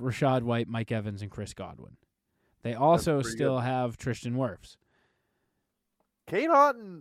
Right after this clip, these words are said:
Speaker 2: is also not awful.
Speaker 1: Their win, he's not a tight end one. <laughs>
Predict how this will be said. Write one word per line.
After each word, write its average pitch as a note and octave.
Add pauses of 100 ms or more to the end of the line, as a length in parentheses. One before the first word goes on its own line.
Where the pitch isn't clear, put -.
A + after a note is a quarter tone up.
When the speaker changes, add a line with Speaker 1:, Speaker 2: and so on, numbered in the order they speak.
Speaker 2:
is D3+
also D#3+
not C3
awful. A2 (400)
Speaker 1:
Their C3+
win, D3+
he's A#2+
not G2
a -
tight -
end -
one. C#2 (360)
<laughs> -